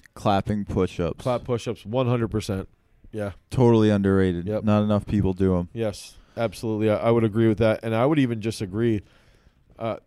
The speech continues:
Speaker 2: a snatch. Nobody teaches snatches. It's like, come on, really?
Speaker 1: Super underrated.
Speaker 2: Yeah, if I snatched and benched or snatched and did pull-ups, my life would be
Speaker 1: Wasn't
Speaker 2: fine.
Speaker 1: there one day you said, "I wanna see if I just had someone snatch and front squat, how g-, uh,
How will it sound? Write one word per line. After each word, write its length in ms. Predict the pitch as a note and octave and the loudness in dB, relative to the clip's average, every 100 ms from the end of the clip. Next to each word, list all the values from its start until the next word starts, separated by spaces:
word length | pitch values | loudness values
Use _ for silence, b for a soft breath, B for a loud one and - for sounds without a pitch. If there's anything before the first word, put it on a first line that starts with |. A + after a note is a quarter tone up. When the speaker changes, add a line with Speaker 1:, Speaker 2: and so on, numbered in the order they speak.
| _ | _
Speaker 2:
a 120 | G#2+ | -10
snatch. 680 | G#2 - A2+ C#3 G2+ - - _ | -8 -8 -6 -6 -6 -14 -20 _
Nobody 360 | G#2+ C#3 D3+ | -6 -2 -2
teaches 400 | - C#3+ C#3 A#2+ | -4 -6 -6 -12
snatches. 560 | - - B2 C3 F2+ E2 | -14 -10 -8 -8 -10 -18
It's 160 | F2+ D3 | -12 -10
like, 100 | C#3+ | -10
come 200 | - B3 | -14 -12
on, 320 | A#3 F#3 F2+ G2 G2 | -10 -10 -14 -16 -6
really? 240 | C#3+ A#3 | -2 0
Speaker 1:
Super 320 | A#3 C#3+ B2 | 2 2 2
underrated. 520 | A2 G#2 G2+ G2 F#2+ F#2+ | 2 2 2 4 2 0
Speaker 2:
Yeah, 100 | A#2+ | -2
if 100 | D#3+ | -2
I 100 | F#3+ | -2
snatched 540 | - E3+ G3 G#3 - | -2 -2 -2 -2 -4
and 140 | D#3+ | -4
benched 360 | A2 E3 G3 - | -2 -2 -4 -8
or 120 | C#3+ | -8
snatched 380 | B2+ D#3 F3 F3+ | -6 -4 -4 -4
and 100 | D#3+ | -4
did 180 | D#3 - | -4 -4
pull-ups, 380 | C#3 G3+ - - | -6 -6 -8 -18
my 120 | C3 | -12
life 240 | C#3 E3+ - | -6 -4 -4
would 100 | C3+ | -4
be 180 | C#3+ | -2
Speaker 1:
Wasn't 360 | B2 C3+ G#3 C4+ | 6 8 8 4
Speaker 2:
fine. 60 | - | 2
Speaker 1:
there 140 | D4 | 2
one 580 | A3 E3 - D3+ D3 D#3+ | 2 0 0 4 4 4
day 160 | D3 C3+ | 4 4
you 160 | C3+ | 4
said, 220 | C3 D3 B2 | 2 4 4
"I 80 | |
wanna 320 | B2 C3 C3 A#2+ - | 6 6 4 2 -6
see 600 | - - - C3+ C3 B2+ | -20 -14 -2 2 2 2
if 140 | A#2+ | 2
I 80 | A2 | 2
just 200 | G#2+ B2 | 2 0
had 160 | C3+ A#2 | 0 0
someone 260 | - A#2+ G#2+ | 0 0 -2
snatch 400 | - A2 A2+ A#2 | -2 0 0 -4
and 100 | G2+ | -2
front 240 | G#2 G#2 | 0 0
squat, 340 | - A#2 G#2+ G2+ | 0 2 4 4
how 140 | G#2+ | 2
g-, 100 | G2 | 2
uh, 140 | A2+ | -2